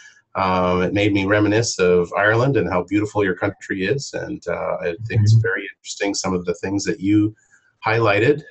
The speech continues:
Speaker 1: um, especially because I know with an older generation, uh, in farming and agriculture that, uh, this is a very important and relevant is-, issue for, for everybody. And, uh, I think you've, uh, brought some interesting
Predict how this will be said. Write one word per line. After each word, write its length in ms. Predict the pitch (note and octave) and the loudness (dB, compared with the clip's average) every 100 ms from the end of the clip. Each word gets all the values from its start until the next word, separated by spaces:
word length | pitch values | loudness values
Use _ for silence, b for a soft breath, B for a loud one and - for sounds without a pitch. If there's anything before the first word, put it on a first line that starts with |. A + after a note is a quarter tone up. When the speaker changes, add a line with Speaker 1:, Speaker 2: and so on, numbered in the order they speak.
| - | -8
Speaker 1:
um, 460 | F#2+ F#2 F2+ F2+ F2 | -2 0 0 0 -4
especially 640 | - F2 F2 G#2 F#2 F2+ - - - | -2 -4 -2 -2 -2 -6 -10 -18 -12
because 440 | F#2+ - F#2+ F2+ F2 | -10 -2 -2 0 -4
I 40 | |
know 500 | F2+ F#2 F#2 F2+ F2+ _ _ | -2 0 2 0 -4 _ _
with 260 | F2 F2 - - | -2 -2 -2 -8
an 120 | E2 | -10
older 240 | - G2+ F#2+ | -4 -4 -4
generation, 800 | G2+ F#2+ F2+ F2 F2+ F#2+ F#2 - b b b b - | -2 0 2 0 -2 -6 -8 -8 b b b b -10
uh, 220 | F2 F2 E2 | -4 -2 0
in 200 | A#2 A#2 | 0 0
farming 380 | G#2 F#2+ F#2+ | 0 0 0
and 80 | F#2+ | 0
agriculture 720 | F2 F2 F2+ - F2 - F2+ | 0 0 -2 0 -2 0 -2
that, 240 | E2+ E2+ - - | 0 -2 -4 -8
uh, 180 | F2 E2+ | -4 -4
this 160 | E2+ F#2 | -4 -6
is 120 | F2 | -4
a 240 | F2 E2+ E2 | -2 -2 -4
very 520 | F#2+ F#2+ F#2+ F2 E2+ _ | -2 0 0 -2 -6 _
important 680 | F#2 F2+ - G2+ - F#2 F2+ | -10 -10 -4 -2 -2 -4 -6
and 120 | E2+ | -4
relevant 380 | E2+ G2 G2+ A2 | -2 0 -2 -2
is-, 200 | F#2 - - | -4 -6 -8
issue 340 | F#2+ - F2+ - | -8 -6 -8 -4
for, 240 | E2+ E2 b b b _ | -4 -4 b b b _
for 100 | F#2 | 0
everybody. 540 | A#2 A2+ F2+ E2+ E2+ - _ _ | 2 2 0 0 -4 -10 _ _
And, 360 | F2 E2+ E2 E2 | -10 -6 -6 -6
uh, 240 | E2+ E2+ E2+ | -6 -6 -6
I 80 | E2+ | -6
think 260 | F#2 F2 | -8 -10
you've, 240 | F2+ F2 - - | -10 -10 -10 -6
uh, 180 | E2+ E2 | -4 -2
brought 200 | F2 E2+ | -2 -4
some 220 | - F2 F2 | -6 -8 -8
interesting 540 | F#2 - - F2+ F2 | -10 -10 -6 -6 -6